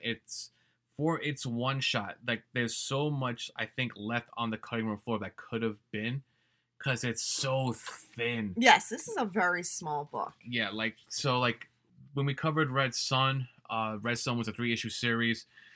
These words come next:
Speaker 1: So if you pick, if you pick up the trade, it's a lot more thicker, and you, like, you get a, a way more bang for your buck over three issues. So again, Mark Millar is one of my favorite writers, and he can write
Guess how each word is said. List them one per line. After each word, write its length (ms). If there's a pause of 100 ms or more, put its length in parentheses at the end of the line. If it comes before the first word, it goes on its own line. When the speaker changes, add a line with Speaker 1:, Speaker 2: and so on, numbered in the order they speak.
(120)
Speaker 1:
So 80
if 80
you 80
pick, 240
if 100
you 60
pick 220
up 100
the 80
trade, 420
it's 160
a 40
lot 200
more 160
thicker, 560
and 220
you, 80
like, 160
you 100
get 200
a, 100 (200)
a 60
way 160
more 200
bang 320
for 80
your 80
buck 280
over 140
three 180
issues. 220
So 80
again, 180
Mark 280
Millar 400 (180)
is 160
one 120
of 40
my 80
favorite 220
writers, 520
and 220
he 80
can 220
write 220